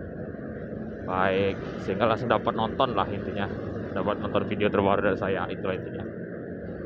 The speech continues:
Oke, dan tak lupa juga di-share ya, di-share ke media sosial teman-teman yang lain ya. Supaya channel YouTube saya makin hari terus makin maju dan berkembang lagi. Baik, di atas semuanya itu saya mengucapkan terima kasih banyak ya kepada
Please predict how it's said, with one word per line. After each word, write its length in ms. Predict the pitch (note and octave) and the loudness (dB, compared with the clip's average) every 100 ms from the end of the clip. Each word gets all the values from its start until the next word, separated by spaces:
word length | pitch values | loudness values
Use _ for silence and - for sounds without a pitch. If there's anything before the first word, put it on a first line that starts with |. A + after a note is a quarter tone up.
| - - G#2+ | -8 -2 4
Oke, 600 | C3 F3+ F#3 - F3+ D3 A#2+ G#2 F2+ F2 F#2 F2+ | 6 6 6 6 8 10 8 4 0 -2 -4 2
dan 160 | A#2+ | 4
tak 80 | C3+ | 6
lupa 220 | D3 D#3+ E3+ | 6 6 8
juga 160 | F#3+ | 8
di-share 340 | F#3 - G#3+ C#3+ | 8 10 10 10
ya, 200 | A2 F#2 | 8 4
di-share 600 | A2+ A2 - C#3+ D3 - | -2 0 6 6 6 6
ke 280 | B2+ C3 B2+ | 8 8 8
media 260 | B2 A#2+ A2 | 6 6 6
sosial 400 | B2 A2+ B2+ B2 | 6 4 6 6
teman-teman 540 | A#2+ G#2+ G#2+ G#2+ G#2+ | 4 4 2 2 2
yang 80 | G#2 | 4
lain 240 | G#2 A2 G#2 | 4 4 2
ya. 100 | F2+ - - - - - - - - - - - | -4 -6 -10 -10 -10 -10 -10 -10 -8 -8 -8 -8
Supaya 380 | - - G2+ A2 | -6 0 4 4
channel 220 | A2 G#2+ F#2+ | 4 2 2
YouTube 180 | G#2 | 0
saya 240 | A2 A#2 G#2 | 4 4 4
makin 240 | G#2 G#2+ G2 | 0 0 2
hari 260 | G#2 A#2 | 2 4
terus 180 | A#2+ G#2+ | 2 0
makin 400 | G#2+ F#2+ G#2 G2 | -4 -4 -4 -2
maju 260 | G2 F#2+ A2+ | -2 0 2
dan 100 | G#2 F#2+ | 2 0
berkembang 400 | - F#2+ F#2+ F#2 | -4 -2 -2 0
lagi. 360 | F#2 F#2 - - - - - - - - - - - - - - | -2 -2 -6 -6 -8 -8 -8 -8 -8 -10 -10 -8 -8 -8 -8 -4
Baik, 560 | F#2 F#2 F2 D2+ E2+ | 0 0 -2 -6 -4
di 20 | G#2 | 2
atas 160 | C#3 D#3 | 4 4
semuanya 320 | D3+ D#3+ D#3 | 4 4 6
itu 160 | F#3+ | 8
saya 480 | F3+ E3+ E3+ F3 F3 | 10 10 10 8 8
mengucapkan 400 | F3 D3 C#3 C3+ | 6 6 6 6
terima 160 | C#3 B2+ | 6 6
kasih 240 | C3 C3 | 6 6
banyak 240 | B2+ D3 C3+ | 6 6 6
ya 240 | B2+ C3 | 4 4
kepada 400 | A2+ A2+ G2+ | 2 4 6